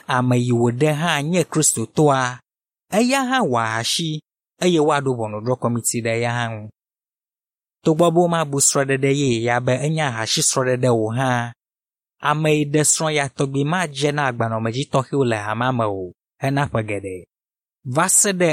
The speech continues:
eyi me eƒe nuwɔwɔ gbegblẽa dzudzɔ fu ɖeɖe na amewo. Eye hafi hame me tsitsiwo nana agbanɔmedzi tɔxɛ aɖea, ele be woabu nɔnɔme yi me srɔ̃a xoxoa yi ŋu wòwɔa la kpa nu ɖo kple ɖevi yiwo wòanya gblẽ ɖi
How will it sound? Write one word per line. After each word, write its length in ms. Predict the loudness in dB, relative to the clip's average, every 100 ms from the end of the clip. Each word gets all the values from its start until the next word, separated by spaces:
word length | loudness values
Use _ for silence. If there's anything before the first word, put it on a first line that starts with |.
| 0
eyi 260 | -2 0 0
me 140 | 0 -2
eƒe 280 | -2 0 -2
nuwɔwɔ 400 | 2 4 4 4
gbegblẽa 560 | 2 -2 0 0 0 0 -2 -8 _ _
dzudzɔ 240 | -8 -2 -2
fu 120 | 0 0
ɖeɖe 260 | 0 0
na 120 | 0 0
amewo. 420 | -2 -2 -4 -6 -10 -18 _ _ _ _ _ _ _ _ 0
Eye 220 | 2 2
hafi 280 | 2 -2 0
hame 220 | 0 0 0
me 120 | 0
tsitsiwo 380 | -2 -4 -2 0
nana 300 | 0 -2 -2
agbanɔmedzi 600 | -4 -4 -6 -4 -4 -4
tɔxɛ 320 | -2 -2 0 0
aɖea, 500 | 0 0 0 2 0 -4 -10 _ _ _ _ _ _
ele 160 | 0 2
be 80 | 2
woabu 360 | 2 2 0 0
nɔnɔme 400 | 2 2 0 0
yi 120 | -2
me 140 | -2 -2
srɔ̃a 320 | -2 -2 -4
xoxoa 460 | -2 -4 0 0 -2 -6 _
yi 140 | -4 -2
ŋu 200 | 0 2
wòwɔa 380 | 4 4 2 2 0
la 100 | -2
kpa 160 | -2 -2
nu 120 | 0
ɖo 180 | 2 2 0 _ _ _ 0
kple 120 | 2
ɖevi 380 | 2 0 0 -2
yiwo 220 | 0 2 2
wòanya 280 | 0 -4 -4
gblẽ 220 | -2 -2
ɖi 180 | -2